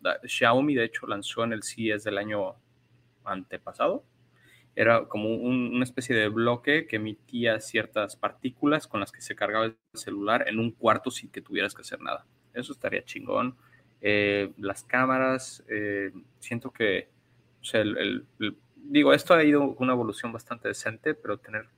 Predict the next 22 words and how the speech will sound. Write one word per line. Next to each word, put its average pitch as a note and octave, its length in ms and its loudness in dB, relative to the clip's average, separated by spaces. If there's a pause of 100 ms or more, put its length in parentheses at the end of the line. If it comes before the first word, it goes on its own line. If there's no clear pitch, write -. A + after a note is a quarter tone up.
mejores A2+ 440 -6
cámaras, A2 600 -2 (480)
eh, G2+ 560 -2
tener G#2+ 240 -2
zoom A2+ 240 -4
óptico G2 760 0
mucho A2+ 280 -6
más G#2+ 200 -4 (220)
potente. G#2 560 -2 (220)
Hoy G#2 180 0
está G2+ 640 0
capeado G#2 500 4
al F#2 220 -2
diez, A2 500 -2 (400)
quizás - 300 -10
pensar G#2 400 0
en G2+ 80 -4
algo G2+ 160 -2
más, G2 320 -4
más G#2+ 200 -12
cabrón. G#2 440 -2 (520)
Este, A2+ 960 0